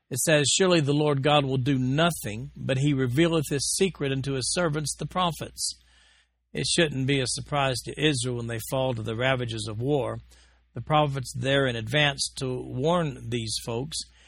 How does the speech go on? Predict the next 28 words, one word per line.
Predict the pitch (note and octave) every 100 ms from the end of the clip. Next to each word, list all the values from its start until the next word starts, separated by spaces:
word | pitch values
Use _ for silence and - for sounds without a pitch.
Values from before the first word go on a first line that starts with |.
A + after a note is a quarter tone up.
| _ _ _
In | - B2+
verses | B2+ D3 - A#2+ -
thirteen | C#3+ - C#3+ C3
through | C3 A2+
fifteen, | D#3+ D3+ - B2+ B2
we | A#2+
see | - C3+
the | A#2+
northern | B2+ B2+ A#2+
kingdom's | A2+ C#3+ C3+ B2 B2 -
imminent | D3 D#3+ D3+ C#3 -
fall | D#3+ C#3 C3+
to | -
the | B2+ B2
Assyrians. | A#2+ - F3+ B2+ A2+ B2 - - - - _ -
That's | B2 B2+ -
the | D#3 D3
event | C3+ C3 B2
that | C3+
took | C3+ C#3+
place | - B2 A#2 -
in | A#2+
seven | - B2 A#2+
twenty-two, | A#2 B2+ A#2 - B2 A#2 A2+
seven | - A2+ A2+
twenty-one | - A#2+ A2+ A2 G#2+
B | G#2
C. | G2 - D3+ A2